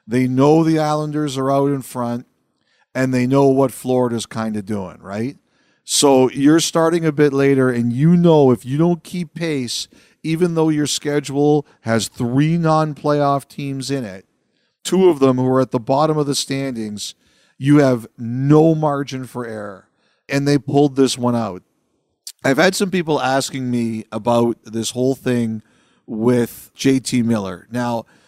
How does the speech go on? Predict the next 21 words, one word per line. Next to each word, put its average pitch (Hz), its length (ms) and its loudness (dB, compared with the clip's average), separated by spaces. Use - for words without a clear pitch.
I 156 160 4
have 196 180 4
to 160 100 -8
tell 131 300 2
you, 101 400 -4
there's 131 400 2
a 123 100 4
lot 131 840 2
of 117 260 -2
different 123 560 0
versions 107 880 -2
of 117 180 -4
what 123 300 0
happened 107 760 -8
with 117 380 -4
Pittsburgh 120 680 -2
and 113 160 -4
Vancouver 101 880 -8
at 110 240 -6
the - 80 -10
deadline. 92 640 -12